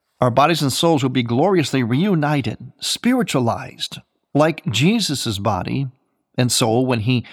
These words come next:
entered into the upper room after his resurrection and he met the apostles, especially Thomas, one week after the resurrection. He passed through the doors, although the doors were locked,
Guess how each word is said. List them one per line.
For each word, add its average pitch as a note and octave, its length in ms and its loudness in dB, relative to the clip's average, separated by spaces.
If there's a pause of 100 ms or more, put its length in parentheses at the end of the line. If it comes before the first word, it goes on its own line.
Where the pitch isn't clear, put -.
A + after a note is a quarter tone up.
(240)
entered E3+ 560 0
into D3 300 -2
the C3+ 220 0
upper A#2+ 280 -2
room A2 360 2
after A#2 260 -4
his G#2+ 140 -2
resurrection A2 580 -2
and E2+ 100 -4
he A#2 120 2
met B2 300 0
the B2 80 -2
apostles, - 760 -6 (480)
especially B2 520 0
Thomas, - 600 -2
one C3 220 2
week A#2+ 280 0
after B2 280 -4
the G#2+ 80 -4
resurrection. A#2 840 -4
He C3+ 140 2
passed F3 440 0
through D#3 100 2
the D3 120 2
doors, B2+ 420 2
although A#2 200 0
the A#2+ 100 -2
doors C#3+ 400 0
were A#2 180 -2
locked, C3 600 -6